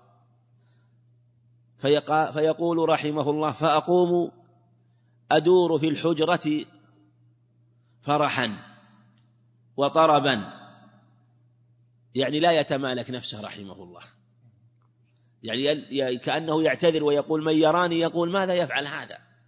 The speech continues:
مع أن الذي حداه إلى ذلك أمر وسرور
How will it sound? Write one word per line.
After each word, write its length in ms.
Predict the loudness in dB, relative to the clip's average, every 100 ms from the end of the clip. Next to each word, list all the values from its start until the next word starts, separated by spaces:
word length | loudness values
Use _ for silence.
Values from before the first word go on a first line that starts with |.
| _ _ _ _ _ -6
مع 260 | -4 -2
أن 120 | -2
الذي 340 | -2 -2 -2 -2
حداه 360 | -4 -2 -2
إلى 180 | 0 -2
ذلك 600 | -2 0 0 0 -2 -8 -20 _ _ _ _ _ 0
أمر 580 | 0 2 2 0 -2 -10 -20 -12 -2
وسرور 920 | -2 0 -2 2 2 4 4 2 -2